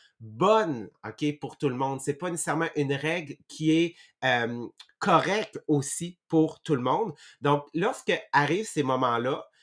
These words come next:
que ça crée des conflits, parce que moi, j'ai mes règles,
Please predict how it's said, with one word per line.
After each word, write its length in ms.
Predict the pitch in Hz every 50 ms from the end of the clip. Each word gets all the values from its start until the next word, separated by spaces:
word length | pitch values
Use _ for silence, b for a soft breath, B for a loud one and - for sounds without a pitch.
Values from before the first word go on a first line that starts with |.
| b b _
que 180 | - 147 151 160
ça 220 | 156 - - 139
crée 280 | - - - - 151 170
des 220 | 147 143 139 143
conflits, 540 | - 143 143 143 135 - - 147 160 233 311
parce 200 | - 123 113 -
que 80 | - 147
moi, 240 | 135 135 156 196
j'ai 160 | 214 175 190 180
mes 160 | 170 156 139
règles, 500 | 131 135 127 143 214 302 226 151 113